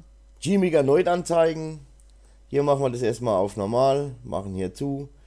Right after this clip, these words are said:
suchen uns hier Frames und gehen auf Vignette und werden uns hier in den mittleren Minimal-, also Minimum oder Mini-,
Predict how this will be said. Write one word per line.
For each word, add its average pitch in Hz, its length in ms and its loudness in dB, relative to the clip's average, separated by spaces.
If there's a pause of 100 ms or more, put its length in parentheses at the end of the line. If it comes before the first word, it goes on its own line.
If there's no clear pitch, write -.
(480)
suchen 143 360 -2
uns 120 140 -2
hier 120 160 0
Frames 151 880 -4
und - 180 -12
gehen 131 240 0
auf 101 240 -2
Vignette 139 600 0 (560)
und 113 160 -4
werden 123 200 2
uns 120 160 -2
hier 131 220 2
in 131 80 -2
den 113 120 0
mittleren 127 680 -2 (460)
Minimal-, 120 540 2 (120)
also 104 240 0
Minimum 120 640 -2
oder 98 280 -2
Mini-, 120 460 -4